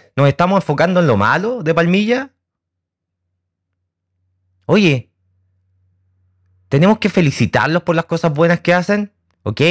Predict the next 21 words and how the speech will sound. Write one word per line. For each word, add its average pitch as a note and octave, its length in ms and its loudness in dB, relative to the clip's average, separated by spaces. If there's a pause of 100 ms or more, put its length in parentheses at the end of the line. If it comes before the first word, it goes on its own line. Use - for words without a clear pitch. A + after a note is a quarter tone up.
(120)
sí, F3+ 340 -2
está A#2+ 240 -2
bien, C3 420 0
pero D3+ 160 0
su E3+ 200 0
pega D#3+ 300 2
nomás F#3+ 240 2
están G3 200 0
haciendo. F#3 580 -2 (400)
Su A2 160 -6
pega. D#3 520 -2 (1700)
Y C3 100 -4
la D3 120 2
ciudadanía D#3 840 0 (320)
está B2+ 300 -4
aquí E3+ 520 -8
para D3 160 0
exigirles C#3 960 -2 (1040)
el D3+ 200 0
paso G#3+ 300 -2
siguiente. F3 920 -4